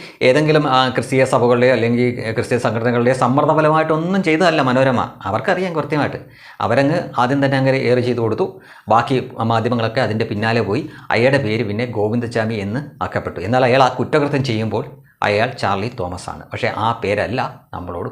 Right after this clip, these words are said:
പറഞ്ഞത്. ഇങ്ങനെ ഇവർ ചെയ്യുന്നതിനും ഇവർ കാണിക്കുന്നതിനും പിന്നിലൊക്കെ വളരെ വ്യക്തമായ ചില അജണ്ടകളുണ്ട്. അങ്ങനെയാണ് ഇവർ ഇവിടെ ഓരോ നരേറ്റീവുകളും ക്രിയേറ്റ് ചെയ്യുന്നത്. മോശപ്പെട്ട കാര്യങ്ങളൊക്കെ ഒരു പ്രത്യ-, ഒരു സമൂഹ-, ഒരു സമൂഹത്തിൻ്റെ അല്ലെങ്കിൽ ഒരു മതത്തിൻ്റെ മണ്ടയ്ക്ക് ഇരുന്നോട്ടെ,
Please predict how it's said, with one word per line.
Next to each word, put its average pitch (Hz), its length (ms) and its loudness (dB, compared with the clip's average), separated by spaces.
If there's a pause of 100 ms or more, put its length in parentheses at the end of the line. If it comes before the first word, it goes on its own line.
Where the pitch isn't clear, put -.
പറഞ്ഞത്. 82 340 -6 (420)
ഇങ്ങനെ 208 200 6 (420)
ഇവർ 185 160 6 (120)
ചെയ്യുന്നതിനും 147 580 2
ഇവർ 131 120 2 (120)
കാണിക്കുന്നതിനും 127 600 0
പിന്നിലൊക്കെ 107 440 -2 (120)
വളരെ 117 220 0 (180)
വ്യക്തമായ 110 580 0 (160)
ചില 98 120 -4 (220)
അജണ്ടകളുണ്ട്. 104 520 -4 (200)
അങ്ങനെയാണ് 127 420 0 (100)
ഇവർ 117 200 2
ഇവിടെ 107 160 0 (100)
ഓരോ 107 160 0 (460)
നരേറ്റീവുകളും 113 640 0
ക്രിയേറ്റ് 113 320 -4
ചെയ്യുന്നത്. 95 320 -6 (300)
മോശപ്പെട്ട 156 440 2 (100)
കാര്യങ്ങളൊക്കെ 123 480 2 (120)
ഒരു 117 140 0
പ്രത്യ-, - 220 -8 (180)
ഒരു 123 140 0
സമൂഹ-, 127 380 2 (100)
ഒരു 123 160 0
സമൂഹത്തിൻ്റെ 127 520 2
അല്ലെങ്കിൽ 117 280 2
ഒരു 113 100 -2 (360)
മതത്തിൻ്റെ 123 520 0
മണ്ടയ്ക്ക് 104 300 -2
ഇരുന്നോട്ടെ, 92 360 -4